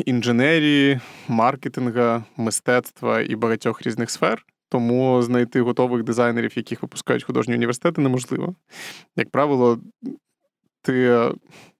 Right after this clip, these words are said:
намагаєшся займатися одним із цих чотирьох або там п'яти складових і поступово дорощуєш собі всі інші компоненти, яких не вистачає.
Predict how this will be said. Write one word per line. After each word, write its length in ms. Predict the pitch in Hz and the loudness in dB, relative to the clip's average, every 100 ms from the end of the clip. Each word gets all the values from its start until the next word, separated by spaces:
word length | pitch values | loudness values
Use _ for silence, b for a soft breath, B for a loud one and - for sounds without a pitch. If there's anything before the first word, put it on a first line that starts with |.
| - | -2
намагаєшся 580 | 131 127 131 135 - | 2 2 2 0 -2
займатися 440 | 123 123 123 120 - | -2 2 2 0 -2
одним 340 | 147 131 139 127 | -2 0 0 0
із 140 | - | -4
цих 280 | - 123 - | 0 0 0
чотирьох 540 | - - 117 117 - | -12 -2 2 2 2
або 200 | 120 117 | -6 -6
там 160 | 110 117 | -6 -8
п'яти 500 | - 113 - 117 113 | -4 -6 -2 0 0
складових 520 | 117 - 120 120 185 - | -4 -2 0 2 2 0
і 140 | - | -4
поступово 560 | - 135 - 135 135 135 | -4 -6 -4 2 2 4
дорощуєш 560 | 117 117 123 - 110 | 2 2 2 -2 -6
собі 240 | - 113 120 | -6 -2 -2
всі 240 | 120 120 | 0 -2
інші 360 | 117 123 123 120 | -2 -2 -2 -4
компоненти, 520 | - 117 - 113 117 | -6 -6 -2 -2 -2
яких 240 | 127 117 - | -4 -6 -4
не 60 | |
вистачає. 440 | 117 - - - | -6 -6 -4 -4